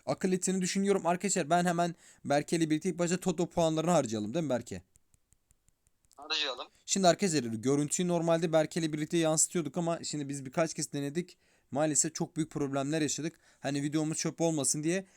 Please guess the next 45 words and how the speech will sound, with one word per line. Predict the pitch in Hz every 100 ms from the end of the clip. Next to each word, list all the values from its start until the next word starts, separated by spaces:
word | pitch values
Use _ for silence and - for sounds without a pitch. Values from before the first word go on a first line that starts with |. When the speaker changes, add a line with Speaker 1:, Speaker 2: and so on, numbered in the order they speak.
| -
Speaker 1:
böyle | 107 120 165 165
bir | 139
şey | 139
yapıyoruz. | 127 123 156 190 - _ _
En | 123 170
azından | 147 156
Ba-, | 147 147 -
Berke | 135 143 175
hem | 156
videoda | 151 160 156
görmüş | 156 139 107 -
olur | 131 147
hem | 139
de | 139
canlı | 131 131 139 - _
bir | -
şekilde | 117 - 135
bizlere, | 147 127 120 180 - _ _
e, | 104 110
şahitlik | 113 147 156 160 147
etmiş | 165 - 175
olur. | 190
Toto | 190 190 175 185
puanları | 190 170 175 190
kaç | 214 214
tane | 180 156
senin? | - 165 277 - _ _ _ _ _ _ _ _ _ _ _ _ _ _ _ _ _ 185
Speaker 2:
Üç | 185
yüz | - -
tane | 170 156
olması | 151 156 165
lazım. | 147 127
Speaker 1:
Kanka, | 135 175 202
Speaker 2:
Üç | 117
Speaker 1:
bir |
şey | 214 196
Speaker 2:
paketten |
Speaker 1:
diyeceğim | 185 123 107 104
Speaker 2:
çok |
Speaker 1:
bu | 107
Speaker 2:
yok. | 104
Speaker 1:
arada. | 104
Yani | 107 123 139 135 _
sen, | - - 156 156 - -
e, | 107 104 101